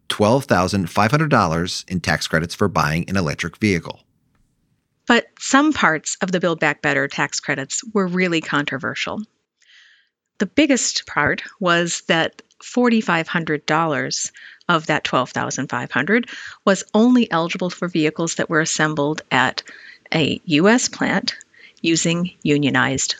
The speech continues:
Speaker 2: labor.
Speaker 1: Canada and Mexico, huge parts of the North American auto industry supply chain, would have been shut out. The Canadian government threatened retaliatory tariffs on U S exporters almost immediately.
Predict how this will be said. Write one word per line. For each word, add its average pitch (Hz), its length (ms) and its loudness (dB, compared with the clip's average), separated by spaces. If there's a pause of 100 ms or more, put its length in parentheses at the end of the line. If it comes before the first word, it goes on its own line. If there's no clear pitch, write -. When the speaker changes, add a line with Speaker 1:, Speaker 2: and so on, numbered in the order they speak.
Speaker 2:
labor. 131 300 -2 (960)
Speaker 1:
Canada 151 380 4
and 117 100 4
Mexico, 117 480 2 (380)
huge 151 640 2
parts - 440 -2
of 85 220 -6
the 87 320 -2
North 101 220 0
American 95 380 2
auto 98 320 0
industry 113 320 2
supply 113 340 0
chain, 80 420 -2 (280)
would 85 160 -2
have 90 120 -2
been 78 220 -2
shut - 340 -2
out. - 480 -2 (760)
The 107 60 0
Canadian 123 360 4
government 139 540 2 (100)
threatened 104 480 0
retaliatory 123 580 4
tariffs 95 560 2
on 78 160 -2
U 98 140 2
S 127 160 0
exporters 85 600 -4
almost 78 360 -4
immediately. 87 600 -4